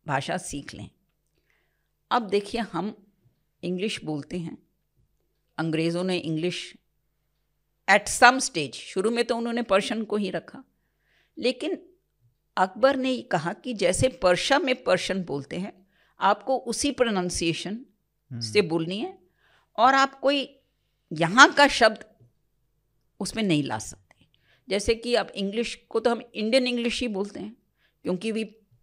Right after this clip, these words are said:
Speaker 1: put as many words as we want। Nobody says you have to speak English like Queen's English। हम लिखते भी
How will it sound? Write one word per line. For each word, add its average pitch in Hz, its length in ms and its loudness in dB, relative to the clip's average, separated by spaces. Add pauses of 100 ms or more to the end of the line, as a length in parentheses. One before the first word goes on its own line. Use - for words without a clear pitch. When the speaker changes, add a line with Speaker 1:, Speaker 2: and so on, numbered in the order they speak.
(380)
Speaker 1:
put 220 120 4
as 208 200 8
many 247 300 2
words 226 300 6
as 226 60 -2
we 226 120 0
want। 208 260 -6 (720)
Nobody 202 320 2
says 226 220 2
you 220 160 4
have 220 100 -4
to 214 100 -2
speak 208 320 -6
English 196 360 -4
like 196 180 2 (160)
Queen's 240 240 2
English। 214 300 -4 (920)
हम 190 160 0
लिखते 185 340 2
भी 240 360 -4